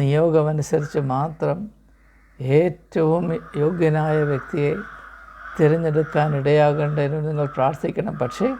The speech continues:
ഈ എഴുത്ത് വിടുന്നതിന് മുമ്പ് തന്നെ ആരായിരിക്കണം അടുത്ത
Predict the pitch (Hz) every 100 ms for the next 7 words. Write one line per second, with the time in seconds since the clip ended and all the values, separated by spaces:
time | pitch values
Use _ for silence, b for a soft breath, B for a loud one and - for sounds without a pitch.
0 | - - _ - - - - - - -
1 | 175 202 220 320 - _ 156 151 190 -
2 | 208 202 - - - 156 175 175 180 185
3 | 190 165 170 202 190 160 107 107 110 -
4 | _ _ 143 135 175 175 143 143 156 175
5 | 208 - 208 202 196 240 - b b b
6 | b - 165 160